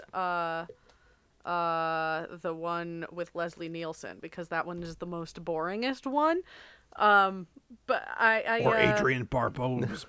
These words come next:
Speaker 2: <laughs> boobs.
Speaker 1: What? Where?
Speaker 2: What the, I mean, isn't she in Creepshow?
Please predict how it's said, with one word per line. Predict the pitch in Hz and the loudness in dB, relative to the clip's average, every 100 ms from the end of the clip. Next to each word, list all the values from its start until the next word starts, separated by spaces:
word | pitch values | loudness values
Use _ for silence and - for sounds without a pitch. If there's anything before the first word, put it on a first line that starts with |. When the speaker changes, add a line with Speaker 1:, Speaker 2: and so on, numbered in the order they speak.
| _ | _
Speaker 2:
<laughs> | - | -2
boobs. | 117 - - - - - - - _ _ _ _ _ _ | 2 4 4 2 -4 -14 -16 -18 _ _ _ _ _ _
Speaker 1:
What? | 160 185 415 - - _ _ _ _ _ _ | -14 -8 -8 -10 -20 _ _ _ _ _ _
Where? | 240 233 311 453 135 92 - | -6 -2 -2 -2 -4 -6 -8
Speaker 2:
What | - 113 120 | -12 -12 -12
the, | - - - - - 139 - _ | -12 -12 -14 -20 -20 -20 -20 _
I | 247 139 | -6 -2
mean, | 135 131 - - | -2 -4 -8 -4
isn't | 147 160 165 | 0 0 0
she | - 180 156 | 0 2 2
in | 170 175 | 2 -2
Creepshow? | - 175 170 - - 180 | -4 -2 -4 -4 -4 -4